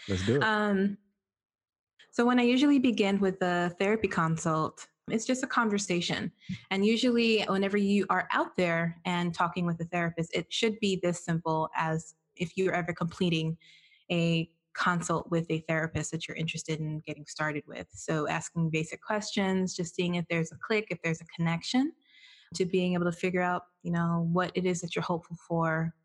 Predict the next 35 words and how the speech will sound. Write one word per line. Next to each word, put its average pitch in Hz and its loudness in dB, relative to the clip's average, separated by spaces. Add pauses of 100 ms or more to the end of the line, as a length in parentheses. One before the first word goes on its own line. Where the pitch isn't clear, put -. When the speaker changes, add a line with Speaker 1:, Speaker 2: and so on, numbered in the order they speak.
(480)
Speaker 2:
inside 175 0
of 170 -2
therapy. 214 -2
So 185 0 (680)
what 247 2
made 240 6
you 208 4 (160)
make 190 0
the 180 0
call 170 -2 (500)
officially? - -4 (600)
Speaker 1:
Uh, 120 4
my 117 4
girlfriend 107 2
says 107 4
that 101 4
I 98 4
need 101 4 (360)
therapy, 101 0 (200)
and 95 0 (280)
Speaker 2:
<laughs> - -10
Speaker 1:
she's 127 4
known 120 6
me 113 6
from 104 0
college 110 2
where 101 2
I 104 0
used 101 0
to 101 -4
party 107 2
a 101 2
lot. 101 0
I 98 -2
know 98 0